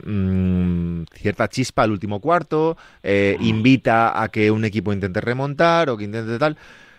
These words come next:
Speaker 1: Eh, son, es diferente, por lo menos. Ganas un cuarto, ganas otro, bueno, es diferente, por lo menos, a una anotación de, en un partido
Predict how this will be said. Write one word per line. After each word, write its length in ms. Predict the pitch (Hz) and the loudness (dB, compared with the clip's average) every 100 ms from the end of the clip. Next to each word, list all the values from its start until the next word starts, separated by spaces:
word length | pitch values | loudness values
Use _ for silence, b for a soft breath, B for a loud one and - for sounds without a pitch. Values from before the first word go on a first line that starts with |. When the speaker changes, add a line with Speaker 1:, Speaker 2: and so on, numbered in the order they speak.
| B B - - | B B -18 -10
Speaker 1:
Eh, 140 | 117 | -8
son, 220 | - 147 165 | 0 0 2
es 160 | 170 185 | 2 2
diferente, 500 | 185 123 123 101 87 | 2 4 2 2 0
por 140 | 90 | 2
lo 100 | 90 | 0
menos. 340 | 85 73 80 101 | 0 -6 -12 -6
Ganas 280 | 110 113 | -4 -4
un 120 | 117 101 | -6 0
cuarto, 380 | 165 175 160 | 2 2 0
ganas 300 | 127 117 110 | -2 -2 -2
otro, 280 | 175 165 160 | -2 0 0
bueno, 240 | 151 131 - | 0 -4 -4
es 140 | 147 143 | -4 0
diferente, 340 | 156 165 160 | 0 2 2
por 100 | 170 | 0
lo 40 | 165 | 0
menos, 200 | 185 170 | 0 0
a 220 | 170 - | 0 -2
una 240 | - 139 147 | -6 -4 -2
anotación 520 | 151 147 139 156 151 | 0 0 0 0 0
de, 60 | 147 | 0
en 60 | |
un 100 | 147 | 0
partido 560 | 143 135 151 160 160 | 0 2 2 2 0